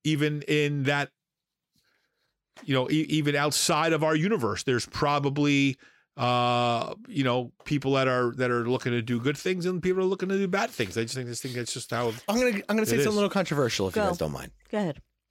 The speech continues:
Speaker 3: Don't be shy.
Speaker 2: I am very interested in hearing about the husband and the chip.
Speaker 3: Need to know.
Speaker 2: And I am gonna just throw this out there. For him to be communicating, be able to feel the chip and not remove it, he knows something we don't,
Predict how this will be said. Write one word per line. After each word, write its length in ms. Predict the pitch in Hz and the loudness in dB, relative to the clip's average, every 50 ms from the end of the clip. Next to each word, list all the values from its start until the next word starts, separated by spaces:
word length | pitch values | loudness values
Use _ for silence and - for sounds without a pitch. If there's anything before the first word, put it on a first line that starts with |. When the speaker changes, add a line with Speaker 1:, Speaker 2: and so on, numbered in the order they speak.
| _ _ _ | _ _ _
Speaker 3:
Don't 140 | - 185 175 | -8 -8 -6
be 80 | 180 165 | -8 -6
shy. 260 | - 170 160 147 143 - _ - - _ | -6 -6 -8 -8 -10 -14 _ -20 -8 _
Speaker 2:
I 180 | - 143 147 156 | 0 2 2 4
am 280 | 160 165 160 156 151 127 | 4 4 4 4 2 2
very 340 | 113 147 170 185 185 185 | 2 2 4 4 4 2
interested 400 | 175 170 156 - 165 139 - 151 | 2 0 0 0 -2 -2 0 0
in 80 | 143 143 | 0 0
hearing 240 | 139 143 139 135 131 | 2 2 2 0 0
about 160 | 123 120 - | 0 -2 -2
the 60 | - 107 | -2 -2
husband 280 | 113 98 95 101 101 | -4 -4 -4 -4 -4
and 60 | 90 85 | -4 -4
the 40 | - | -2
chip. 200 | - - 95 170 | -2 -2 0 0
Speaker 3:
Need 420 | 185 214 233 269 269 269 233 - | 2 2 4 4 4 2 2 0
to 100 | - 214 | 0 0
know. 200 | 185 165 151 143 135 147 | 0 2 2 2 2 2
Speaker 2:
And 300 | 131 131 135 135 131 - - _ _ _ _ _ - | 2 4 4 2 2 0 -2 _ _ _ _ _ -2
I 440 | 139 151 156 160 170 185 196 175 - _ - | 0 2 2 4 4 2 2 0 -4 _ 0
am 520 | 156 151 156 151 151 147 147 143 143 147 - - _ _ _ _ _ _ _ - 135 | 2 2 4 4 4 2 2 2 2 0 -2 -4 _ _ _ _ _ _ _ -8 -2
gonna 220 | 117 143 151 165 156 | 0 2 2 2 2
just 220 | 147 147 - - | 0 -2 -2 0
throw 140 | 147 135 131 | 0 2 2
this 160 | 131 - - | 2 0 0
out 140 | 98 87 - - | -2 -2 -2 -2
there. 160 | 64 62 - | -4 -6 -6
For 200 | - - 117 120 | -2 -2 0 2
him 240 | 123 151 170 196 180 | 2 2 0 0 0
to 260 | - - 208 185 180 160 | 0 0 0 0 0 0
be 160 | 147 156 139 | -2 -4 -4
communicating, 680 | - 143 151 165 180 180 - - 190 185 190 202 202 | -2 -2 0 0 0 -2 0 0 2 2 2 2 2
be 100 | 170 165 | 2 2
able 120 | 135 123 123 | 2 2 0
to 60 | 120 | -2
feel 320 | - - - - 165 165 165 | -2 -4 -2 0 0 2 2
the 100 | 165 156 | 0 0
chip 280 | - - 156 147 - | 0 0 0 0 0
and 80 | 151 123 | 0 -2
not 160 | 127 131 - | -2 0 0
remove 320 | 147 135 131 127 123 120 131 | 0 0 2 2 2 2 0
it, 120 | 143 143 | -2 -2
he 160 | - - 143 139 | -2 -2 0 0
knows 240 | 147 160 170 151 | 2 0 0 0
something 340 | - - 151 147 - 143 135 | 0 -2 -4 -2 -2 -2 0
we 120 | 127 120 117 | 0 0 0
don't, 260 | 117 127 156 202 - | 0 0 0 0 -2